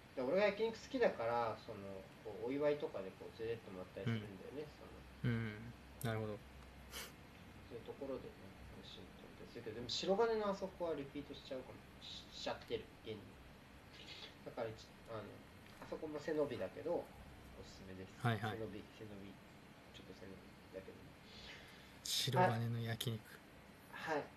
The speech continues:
Speaker 1: 終わ-、終わっちゃった。終わっちゃった。あと一分だ。
Speaker 2: 焼肉で十分つなぎましたね。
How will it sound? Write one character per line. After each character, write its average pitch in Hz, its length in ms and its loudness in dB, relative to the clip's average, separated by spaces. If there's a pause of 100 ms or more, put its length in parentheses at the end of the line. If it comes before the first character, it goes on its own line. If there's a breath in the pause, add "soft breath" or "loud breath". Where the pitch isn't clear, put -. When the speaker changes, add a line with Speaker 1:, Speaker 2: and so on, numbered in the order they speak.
Speaker 1:
終 123 80 -2
わ-、 127 240 2
終 127 80 -2
わ 120 80 -2
っ - 0 - (160)
ち - 20 -6
ゃ 131 60 -4
っ - 0 - (160)
た。 131 80 2
終 117 80 4 (160)
わ 120 80 0
っ 120 160 -4
ち - 40 -2
ゃ - 40 0
っ - 20 -8 (140)
た。 - 60 2 (180)
あ - 80 -
と 117 40 0
一 120 120 -4
分 113 160 -6
だ。 98 160 -2
Speaker 2:
焼 123 200 8
肉 127 200 8
で 123 100 10
十 123 140 8
分 117 220 2
つ 110 100 4
な 110 80 6
ぎ 104 80 6
ま 98 80 4
し 104 80 4
た 98 80 0
ね。 131 120 -4